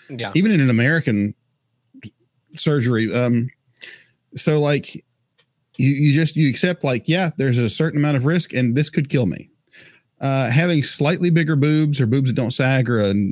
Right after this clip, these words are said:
Speaker 2: slightly rounder butt or whatever the case is, uh,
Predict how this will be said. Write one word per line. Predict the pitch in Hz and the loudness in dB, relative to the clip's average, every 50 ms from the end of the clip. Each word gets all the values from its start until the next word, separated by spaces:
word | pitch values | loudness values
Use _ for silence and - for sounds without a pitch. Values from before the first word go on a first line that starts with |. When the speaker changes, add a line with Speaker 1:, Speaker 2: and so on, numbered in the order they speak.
| 78 95 | -4 -6
Speaker 2:
slightly | - - - 135 120 117 127 | -6 -4 -4 -2 -2 0 0
rounder | 123 127 123 127 113 107 | 0 0 0 0 0 0
butt | 101 117 120 117 113 - _ _ - - - _ _ _ | 0 2 2 0 0 -4 _ _ -20 -20 -20 _ _ _
or | - 123 113 | -4 -2 0
whatever | 101 139 147 160 170 160 156 147 139 | 2 2 2 2 2 2 2 2 0
the | 131 | 0
case | 117 - 135 127 123 - - | 0 2 2 2 2 2 2
is, | 123 113 110 104 113 117 - - _ _ _ _ _ _ _ _ _ _ - | 2 2 2 2 0 -2 -4 -8 _ _ _ _ _ _ _ _ _ _ -6
uh, | 131 127 123 123 123 123 123 123 120 120 123 123 123 | -4 -2 0 0 0 0 0 0 0 0 0 0 -2